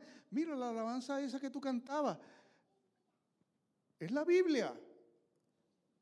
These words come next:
Un hermano que Dios le inspiró con una alabanza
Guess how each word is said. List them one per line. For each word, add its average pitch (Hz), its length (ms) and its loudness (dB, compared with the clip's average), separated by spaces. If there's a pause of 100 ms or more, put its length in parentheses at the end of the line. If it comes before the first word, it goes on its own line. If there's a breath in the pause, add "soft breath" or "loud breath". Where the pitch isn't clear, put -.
(160)
Un 294 180 4
hermano 302 360 4
que 247 140 -2 (500)
Dios 262 280 0
le 285 80 6
inspiró 262 300 2
con 277 100 0
una 277 140 4
alabanza 262 580 4